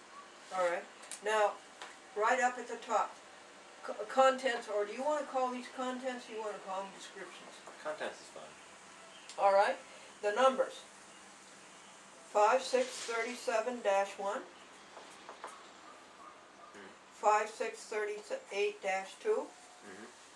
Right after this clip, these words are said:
Speaker 1: This is for July, August. All right. Uh, communion. Write this down, please.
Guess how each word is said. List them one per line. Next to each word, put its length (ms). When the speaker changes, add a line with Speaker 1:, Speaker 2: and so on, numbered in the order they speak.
Speaker 1:
This 220
is 140
for 420
July, 520
August. 360
All 180
right. 280
Uh, 340
communion. 600
Write 220
this 180
down, 360
please. 140